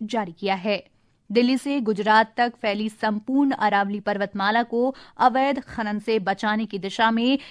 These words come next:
ये महत्वपूर्ण कदम है। पर्यावरण, वन और जलवायु परिवर्तन मंत्रालय ने एक बयान में कहा है कि ये प्रतिबंध संपूर्ण अरावली भूभाग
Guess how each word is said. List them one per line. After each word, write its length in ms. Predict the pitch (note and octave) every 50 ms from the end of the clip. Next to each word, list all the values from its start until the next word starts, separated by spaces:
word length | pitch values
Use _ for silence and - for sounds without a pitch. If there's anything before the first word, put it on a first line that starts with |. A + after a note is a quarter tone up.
| - -
ये 100 | A3+ A#3
महत्वपूर्ण 760 | A3+ A3 A3 F#3+ A3 A3 - A#3 A3+ A3+ - C#4 C#4+ B3+ A#3+
कदम 340 | G#3 - - A3+ A3 F#3+ F3+
है। 340 | E3 - G#3 G#3 F#3+ - - _ _ _ - - _ -
पर्यावरण, 520 | B3+ B3+ B3+ C4 C#4 C#4+ D#4+ E4 E4+ E4+ E4
वन 280 | A#3 F#3 G#3+ G#3+ A3
और 180 | A#3+ - A#3 G#3+
जलवायु 480 | F3+ - G#3+ G#3 G3+ G3+ G3+ G3+ G3+
परिवर्तन 480 | G3+ G#3 G3+ G3 G3+ G3+ G3 - G#3 G3+
मंत्रालय 480 | G3 F#3+ F#3+ - G#3 G3+ G3+ A3 A3+ A3+
ने 160 | A#3 C4 C4+
एक 260 | - - A3+ F3 F3
बयान 320 | G3 G3+ G3+ G3+ G#3 G3+
में 140 | G3 G3+ G3
कहा 300 | - - F#3 F#3 G#3 A#3
है 260 | A3+ G#3 A#3 A#3+ E4 - - - - - -
कि 80 | C#4+ D4
ये 120 | D#4 E4+
प्रतिबंध 600 | F4 E4 D#4+ D#4 E4 D#4 C#4 D#4+ D#4+ E4 E4+ E4+ - _ - -
संपूर्ण 480 | A3+ G#3+ G#3+ G#3+ - C4 C#4 C#4+ C#4+
अरावली 600 | C#4 - - G#3 G3+ G3 G3 G3 F#3 G#3 G#3 G#3
भूभाग 540 | G3+ - - G3+ F#3 E3+ D#3+ G3+ G#3 A3